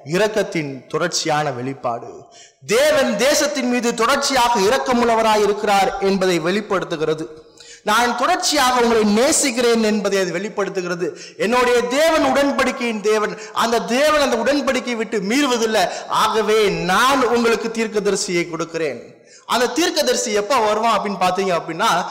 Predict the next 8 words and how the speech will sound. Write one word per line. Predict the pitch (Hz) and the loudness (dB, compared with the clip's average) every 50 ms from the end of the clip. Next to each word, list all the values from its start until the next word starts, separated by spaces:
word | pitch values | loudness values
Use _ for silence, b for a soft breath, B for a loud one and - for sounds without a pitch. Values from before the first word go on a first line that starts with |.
| B B B | B B B
அந்த | B 226 240 233 | B 0 0 0
தீர்க்கதரிசி | 240 311 349 330 330 277 214 220 196 196 - 233 214 170 | 0 0 -2 0 -2 -2 0 -2 -2 -2 -4 -6 -6 -2
தேசம் | 165 226 277 294 285 285 254 240 220 | 0 0 0 2 2 0 0 0 -2
இக்கட்டாக | 226 226 - 294 269 277 262 247 240 247 240 240 233 | -2 -2 -2 -2 0 0 2 2 2 2 2 0 0
இருக்கிற | 220 226 226 226 226 | 0 0 0 0 0
ஒரு | 214 202 190 196 196 | 0 0 0 0 0
நிலையில | 208 202 196 180 | 0 0 0 0
வருவான். | 170 165 160 165 - | 0 -2 -4 -6 -8